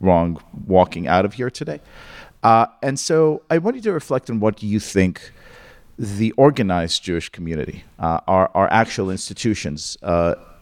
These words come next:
have done wrong to fail to further these notions of Jewish people, to fail to educate us,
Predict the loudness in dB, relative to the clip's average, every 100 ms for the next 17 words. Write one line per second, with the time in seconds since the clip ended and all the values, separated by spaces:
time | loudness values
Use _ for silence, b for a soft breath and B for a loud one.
0 | -8 -6 2 2 4 4 2 2 -6 -20
1 | b b b b -10 0 0 0 0 4
2 | 4 4 0 -8 -2 0 2 2 4 2
3 | 2 -6 -6 -8 -8 -8 -6 -6 -6 -6
4 | -4 -4 -2 4 4 2 0 -2 -2 -4
5 | -2 0 -4 -8